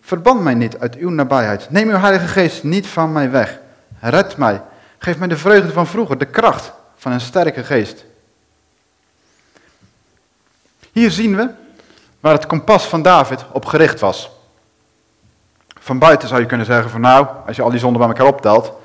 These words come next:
weet je wel, moord op Uria, misstap met Bathsheba,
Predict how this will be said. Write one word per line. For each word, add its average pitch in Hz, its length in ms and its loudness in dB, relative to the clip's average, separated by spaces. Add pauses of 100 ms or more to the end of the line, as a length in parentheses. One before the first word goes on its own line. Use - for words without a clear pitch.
(180)
weet - 160 -20
je 123 60 -4
wel, 120 280 -6 (720)
moord 151 380 2
op 123 100 -12
Uria, 151 460 4 (580)
misstap 143 420 -2
met 135 140 0
Bathsheba, 143 560 2